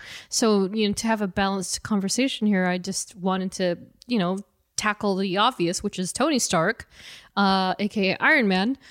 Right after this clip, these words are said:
Um, you know, we mentioned at the top of the show, Rhodey, Rhodey had humble beginnings as Tony's private pilot. Um,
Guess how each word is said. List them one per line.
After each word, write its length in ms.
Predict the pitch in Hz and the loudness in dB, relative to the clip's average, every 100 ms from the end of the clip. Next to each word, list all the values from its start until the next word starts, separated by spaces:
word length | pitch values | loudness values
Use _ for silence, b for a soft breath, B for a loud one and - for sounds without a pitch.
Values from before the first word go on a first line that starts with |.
| B B B - | B B B 0
Um, 360 | 254 247 240 233 | 2 4 4 2
you 180 | 269 302 | 2 4
know, 140 | 220 | 4
we 120 | 208 226 | 4 2
mentioned 380 | 233 233 233 | 0 0 -2
at 60 | 214 | -2
the 80 | 208 | 0
top 180 | 220 202 | -2 0
of 40 | |
the 60 | 202 | 0
show, 220 | - 427 | 2 2
Rhodey, 520 | 220 208 220 220 214 | 2 2 2 0 0
Rhodey 300 | 170 233 254 | 0 2 2
had 140 | 226 240 | 2 2
humble 280 | 214 240 254 | 2 2 0
beginnings 540 | 233 208 302 320 156 | 0 0 0 0 -2
as 140 | 160 - | -4 -4
Tony's 280 | 185 165 170 | -4 -4 -4
private 340 | 180 170 - _ | -4 -4 -6 _
pilot. 440 | - 170 160 143 - | -6 -6 -6 -10 -4
Um, 480 | 208 220 220 220 | 0 2 4 2